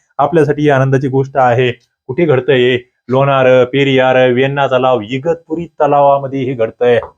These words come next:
महाराष्ट्रामध्ये हे घडतंय. लक्षात घ्या, पुढे जातोय मी. चंद्राच्या दूरच्या बाजूने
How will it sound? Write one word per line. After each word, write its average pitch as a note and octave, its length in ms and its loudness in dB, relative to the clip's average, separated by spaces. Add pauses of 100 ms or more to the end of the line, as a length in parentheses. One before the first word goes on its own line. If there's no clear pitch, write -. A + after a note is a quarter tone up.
(1080)
महाराष्ट्रामध्ये D#3+ 800 0
हे D#3+ 180 2
घडतंय. C#3+ 460 0 (220)
लक्षात B2+ 220 -10
घ्या, C3 160 -4
पुढे B2 180 -4
जातोय C3+ 220 0
मी. C3 140 -2
चंद्राच्या C#3 480 0
दूरच्या B2+ 340 -2
बाजूने C#3 500 0